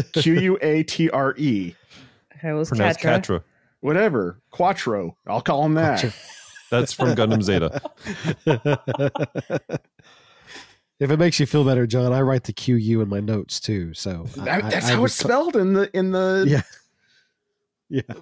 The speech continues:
Speaker 3: I feel
Speaker 4: All right.
Speaker 3: completely inadequate right now 'cause I have zero notes on any of these episodes, and I'm sitting here trying to bite my tongue
Speaker 1: Well,
Speaker 3: not to reference a later episode.
Speaker 2: You'll
Speaker 1: You're more
Speaker 2: learn.
Speaker 1: familiar with the material. You don't need notes. John and I, this is our first time seeing it, so don't,
Speaker 3: Okay.
Speaker 1: don't feel bad.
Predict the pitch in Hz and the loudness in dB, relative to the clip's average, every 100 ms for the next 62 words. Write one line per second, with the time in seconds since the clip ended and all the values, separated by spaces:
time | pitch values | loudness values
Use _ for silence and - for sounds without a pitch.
0 | _ _ _ - 196 214 190 185 175 175 | _ _ _ -8 0 2 2 2 2 0
1 | 165 160 143 139 156 170 170 165 170 170 | 0 0 0 -2 -2 -2 -2 -2 -2 -4
2 | 175 160 156 143 139 - 151 143 151 147 | -4 -2 0 0 -4 -8 -2 2 2 2
3 | 147 - - 139 127 - 135 147 151 139 | 0 -2 -4 -6 -6 -6 -2 0 0 0
4 | 139 135 160 147 165 165 156 147 135 - | 0 -2 -4 -2 2 2 2 0 -2 0
5 | 151 147 151 143 147 143 135 139 135 147 | 0 0 -2 -4 -4 -4 -2 -2 -2 -4
6 | 123 - 208 190 135 139 - 156 139 131 | -6 2 4 4 2 -4 -2 0 0 -2
7 | - 147 143 135 165 147 - 135 127 135 | -4 -2 -2 0 0 2 0 -4 -6 -10
8 | _ 143 147 165 165 165 170 - 180 180 | _ 0 0 2 -2 -2 -4 -2 0 0
9 | 180 _ - 131 151 175 190 131 135 143 | -2 _ -8 2 4 6 6 6 4 4
10 | 151 143 127 - 127 120 - 135 131 117 | 4 6 4 2 0 0 2 2 4 2
11 | 131 139 117 127 131 117 117 113 104 - | 2 2 2 2 2 2 0 0 -2 0
12 | 127 156 151 135 127 131 120 127 123 - | 2 4 4 4 2 2 2 0 0 0
13 | 127 - 113 104 104 - 98 90 76 78 | -2 -2 -2 -2 -2 -4 -2 -4 -8 -10
14 | - 101 117 139 175 160 139 131 98 82 | -6 -4 2 4 4 2 2 0 0 -6
15 | 58 | -8